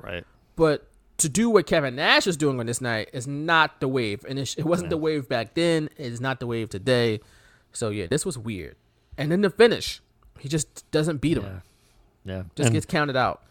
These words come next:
Speaker 2: And Scott Hall just dusts himself off and leaves.
Speaker 1: <laughs> Yeah. And
Speaker 2: Like,
Speaker 1: just,
Speaker 2: what?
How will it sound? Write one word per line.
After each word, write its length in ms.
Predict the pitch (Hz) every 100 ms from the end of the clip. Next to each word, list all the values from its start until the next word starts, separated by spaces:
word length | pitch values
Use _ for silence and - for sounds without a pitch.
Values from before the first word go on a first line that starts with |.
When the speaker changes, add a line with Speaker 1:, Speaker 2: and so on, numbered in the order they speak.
| _ _
Speaker 2:
And 180 | 151 135
Scott 260 | - 175
Hall 140 | 185 180
just 220 | 160 -
dusts 180 | 165 175
himself 380 | 170 180 160
off 340 | 156 151 151 151
and 140 | 135
leaves. 420 | 117 110 110 - -
Speaker 1:
<laughs> 40 | - - - 151 - - - - - _ - _ - - -
Yeah. 60 | 151 - -
And 100 | 151 135
Speaker 2:
Like, 180 | 123 135
Speaker 1:
just, 200 | 160 190
Speaker 2:
what? 140 | 262